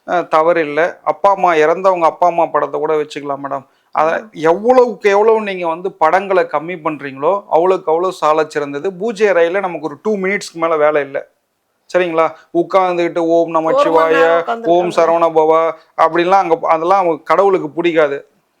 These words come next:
Speaker 1: சரிங்களா? போனோமா, சாமி
Speaker 2: திருப்தியா
Speaker 1: கையெடுத்து
Speaker 2: கும்பிடணும்.
Speaker 1: கும்பிட்டோமா,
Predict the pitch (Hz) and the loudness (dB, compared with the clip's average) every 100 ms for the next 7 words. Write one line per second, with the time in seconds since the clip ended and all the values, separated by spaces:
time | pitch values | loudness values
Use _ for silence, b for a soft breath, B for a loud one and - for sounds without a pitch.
0 | - 175 160 165 151 - 196 214 190 196 | -2 -2 2 0 0 2 4 4 2 2
1 | 180 160 - 160 180 - 170 190 190 208 | 2 -2 0 0 2 2 2 4 4 2
2 | 180 185 220 175 180 165 | 2 0 2 2 2 0